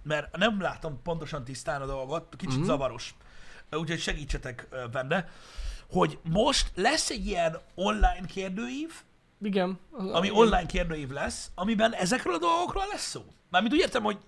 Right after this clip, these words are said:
Speaker 1: eh, ne, tudom, hogy lesz szó bizonyos dolgokról, de hogy vajon ilyen dolgokról is lesz szó benne?
Speaker 2: Azt nem tudom, hogy miről lesz
Speaker 1: Ö,
Speaker 2: benne
Speaker 1: hogy,
Speaker 2: szó.
Speaker 1: hogy, hogy, hogy nyitnak ki a dolgok? Erről fog szólni ez most? Meg a korlátozásokról, nem?
Speaker 2: A korlátozásokról biztos. Azt, azt tudom, de
Speaker 1: Én úgy tudom, hogy, hogy, hogy ebb-, erről lesz, és akkor... e-, e-
Speaker 2: Meg hogy min vá-,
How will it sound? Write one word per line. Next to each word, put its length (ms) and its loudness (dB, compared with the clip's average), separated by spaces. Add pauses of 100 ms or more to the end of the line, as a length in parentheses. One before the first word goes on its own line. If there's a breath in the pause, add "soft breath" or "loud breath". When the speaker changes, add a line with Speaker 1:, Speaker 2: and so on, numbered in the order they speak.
(240)
Speaker 1:
eh, 160 -4 (380)
ne, 160 2
tudom, 220 2
hogy 120 4
lesz 220 2
szó 140 2
bizonyos 380 2
dolgokról, 380 -6
de 80 -6
hogy 140 -2
vajon 220 -4
ilyen 220 -8
dolgokról 360 -8
is 120 -6
lesz 180 -12
szó 160 -4
benne? 180 -4
Speaker 2:
Azt 140 -4
nem 180 4
tudom, 240 0
hogy 120 0
miről 220 2
lesz 140 0
Speaker 1:
Ö, 40 2
Speaker 2:
benne 160 2
Speaker 1:
hogy, 100 0
Speaker 2:
szó. 100 0
Speaker 1:
hogy, 200 0
hogy, 180 2
hogy 160 0
nyitnak 340 -4
ki 100 -12
a 60 -6
dolgok? 360 -6
Erről 260 4
fog 180 -6
szólni 340 -4
ez 120 -4
most? 280 -14 (500)
Meg 160 -6
a 40 -4
korlátozásokról, 880 -6
nem? 220 -6 (260)
Speaker 2:
A 180 -4
korlátozásokról 680 8
biztos. 560 0 (120)
Azt, 200 -10
azt 200 -4
tudom, 320 -4
de 340 0
Speaker 1:
Én 140 2
úgy 140 4
tudom, 260 -4
hogy, 240 -4
hogy, 180 -2
hogy 180 -2
ebb-, 160 2
erről 200 4
lesz, 180 -2
és 80 -8
akkor... 160 -6
e-, 20 -6
e- 500 -10
Speaker 2:
Meg 140 -4
hogy 100 8
min 160 8
vá-, 140 10